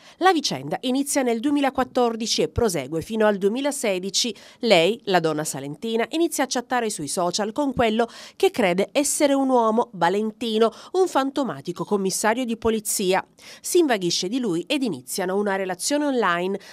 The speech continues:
sentendosi anche al telefono quotidianamente. Ma quando l'innamorata, ingannata, chiede spiegazioni al suo lui per lo strano timbro di voce,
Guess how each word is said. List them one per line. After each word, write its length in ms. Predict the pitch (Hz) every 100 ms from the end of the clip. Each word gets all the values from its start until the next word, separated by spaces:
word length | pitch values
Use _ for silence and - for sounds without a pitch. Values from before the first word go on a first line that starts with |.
| -
sentendosi 760 | - 359 277 156 170 185 240
anche 340 | - 285 311 311
al 140 | 285
telefono 520 | 269 196 160 196 196
quotidianamente. 1040 | 185 240 247 240 196 196 143 131 131 175 - _ - -
Ma 120 | - 370
quando 360 | 330 294 277
l'innamorata, 760 | - 247 226 196 180 147 151 -
ingannata, 720 | - 233 226 185 175 139 - 156
chiede 260 | 254 208
spiegazioni 880 | 170 - 254 226 208 - 277 233 170
al 100 | 147
suo 200 | - 180
lui 280 | 208 285 247
per 180 | 180 165
lo 80 |
strano 420 | 160 - 302 285 -
timbro 320 | 285 254 233
di 100 | 285
voce, 380 | 294 240 -